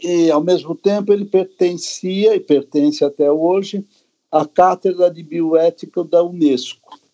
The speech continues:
né? Que, cuja sede é na Universidade de Haia, que é o chefe dessa cátedra, ainda ele está nessa universidade.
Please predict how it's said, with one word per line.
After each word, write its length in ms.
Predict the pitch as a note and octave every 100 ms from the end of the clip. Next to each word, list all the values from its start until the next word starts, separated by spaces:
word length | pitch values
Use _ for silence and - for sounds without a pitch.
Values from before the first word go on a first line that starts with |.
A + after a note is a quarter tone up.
| _ _ _ _
né? 280 | G#3+ C4+ E4+ - _ _ _ _
Que, 160 | B2
cuja 400 | A2 - B2 C3
sede 580 | B2 - D3+ C#3 D3+ A#2+
é 60 | A#2
na 100 | A2+
Universidade 760 | A2+ A2+ A#2 A#2 A2 G#2+ A2
de 180 | G2+ A2+
Haia, 440 | A2+ C3 C#3+ D#3 D3+
que 280 | - B2 A#2
é 120 | A#2
o 420 | A2+ G#2+ G2+ G2
chefe 460 | G2 - C3 C3 -
dessa 300 | A#2 - A2+
cátedra, 760 | - A#2 A#2 A#2+ B2+ A2+ B2 - _ _ _ _ _ -
ainda 500 | C3+ D3 F#3+ F3 C#3
ele 420 | C#3 C#3+ D3 D3
está 340 | - - C3
nessa 280 | C3 B2+ B2+
universidade. 840 | B2+ B2+ B2+ - C#3+ B2 - -